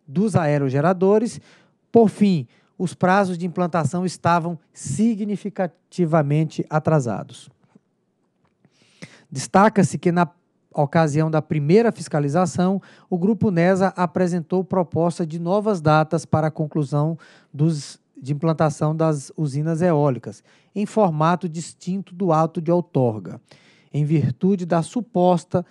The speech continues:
negociação dos parques com a Goldwind e International Holdings,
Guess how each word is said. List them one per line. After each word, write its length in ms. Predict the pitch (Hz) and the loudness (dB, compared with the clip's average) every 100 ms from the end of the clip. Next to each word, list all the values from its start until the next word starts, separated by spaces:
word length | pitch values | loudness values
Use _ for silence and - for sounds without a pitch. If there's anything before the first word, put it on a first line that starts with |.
| _ _ | _ _
negociação 760 | 165 185 175 175 185 165 - 156 | -2 0 0 0 0 -2 -2 -4
dos 200 | 170 - | -6 -4
parques 520 | - 160 151 - - - | 0 0 0 -8 -20 -6
com 280 | 165 143 - | -2 -2 -4
a 120 | 143 | -8
Goldwind 1160 | 143 131 135 196 226 185 - 175 170 175 165 165 - _ _ | -8 -8 0 2 0 -2 -2 0 2 0 -2 -6 -8 _ _
e 240 | 165 170 175 | -2 -2 -2
International 760 | 160 160 147 175 - 185 180 | 0 0 2 0 0 0 0
Holdings, 720 | 147 151 160 175 196 214 - | 0 2 2 2 -2 -6 -8